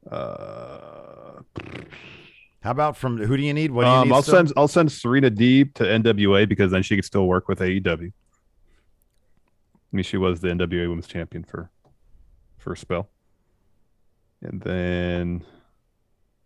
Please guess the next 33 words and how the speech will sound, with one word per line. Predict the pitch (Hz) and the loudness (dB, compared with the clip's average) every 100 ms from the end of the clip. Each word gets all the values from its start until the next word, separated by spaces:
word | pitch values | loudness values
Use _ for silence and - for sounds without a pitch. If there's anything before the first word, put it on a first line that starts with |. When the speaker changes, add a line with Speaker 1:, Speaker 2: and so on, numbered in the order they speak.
| _ _ _ | _ _ _
Speaker 1:
so | 104 | -2
like | 101 | -2
I | |
said, | 95 107 - | -2 -4 -2
someone | 104 98 | -2 -2
from | - 92 92 - _ _ _ _ _ _ _ _ _ | -6 -8 -8 -12 _ _ _ _ _ _ _ _ _
W | 101 107 104 | -2 0 2
W | 98 95 98 | 0 0 0
E | 98 | 0
to | - | 0
Women | 92 85 | -2 -4
of | 85 | -6
Wrestling. | 90 - - - 71 78 87 | -8 -10 -20 -20 -18 -12 -8
Speaker 2:
W | 92 123 175 185 | -6 -6 -8 -10
W | 156 82 147 - - | -8 -10 -10 -14 -14
E. | 143 90 50 50 85 - - _ | -12 -12 -14 -20 -20 -20 -20 _
From | - 92 | -12 -6
W | 90 113 | -4 -2
W | 117 113 | -2 -2
E | 113 | -2
to, | 107 | -4
uh, | 90 - 98 90 | -6 -8 -6 -4
Women | 95 95 | -6 -6
of | 90 | -6
Wrestling? | 92 143 151 151 _ _ _ _ _ | -6 -8 -14 -16 _ _ _ _ _
Speaker 1:
Yeah, | - 98 98 | -6 -4 -2
I | |
Speaker 2:
Um, | 95 | -4
Speaker 1:
think | - | -2
so. | 127 | -2
Speaker 2:
Toxic | 123 107 | -2 -4
Attraction. | 98 113 95 - - _ - _ _ _ _ - | -2 0 0 -4 -20 _ -20 _ _ _ _ -10
Speaker 1:
Okay. | 101 90 | -6 -6